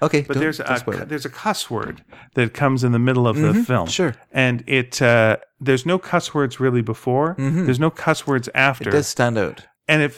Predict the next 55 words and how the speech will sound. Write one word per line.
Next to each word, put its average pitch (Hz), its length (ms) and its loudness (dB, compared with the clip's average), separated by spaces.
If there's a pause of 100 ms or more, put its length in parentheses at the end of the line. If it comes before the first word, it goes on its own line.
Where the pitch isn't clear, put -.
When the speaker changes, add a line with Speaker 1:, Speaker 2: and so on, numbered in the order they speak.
(140)
Speaker 2:
that 170 400 2
to 190 100 -2
me 180 160 2
was 139 340 2
what, 120 460 0
uh, 117 180 4
you, 160 400 -4
you 175 220 0
enjoyed 131 360 2
the 131 60 -4
film. 123 380 0 (280)
Speaker 1:
I 214 80 0
did. 277 160 6
Speaker 2:
I 147 100 6
was 160 240 -2
not 151 240 0
as 131 100 -10
much. 139 300 -4
I 127 140 2
Speaker 1:
I, 147 80 6
Speaker 2:
like 147 140 4
Speaker 1:
well, 170 100 4
I - 20 8
wouldn't, 208 320 0
not, 165 180 0
not 185 120 2
just 175 100 0
me. 165 120 2
My 127 180 0
entire 139 260 0
family 113 380 0
enjoyed 87 240 -6
the 90 60 -8
film. 123 120 2
Speaker 2:
That's 117 80 -4
great. - 260 -8
Speaker 1:
We 98 140 -8
all 98 180 -6
Speaker 2:
I'm, 123 180 2
Speaker 1:
enjoyed 110 120 -2
it. - 40 4
Speaker 2:
I'm, 123 60 2
I 120 120 4
am 139 120 4
very 135 220 4
glad, 127 200 0
and 127 80 4
I 123 40 6
don't 127 140 2
mean 127 100 2
that. 120 180 0
It's 147 160 0
great. 110 280 -2 (240)
I 139 100 2
mean, 143 240 4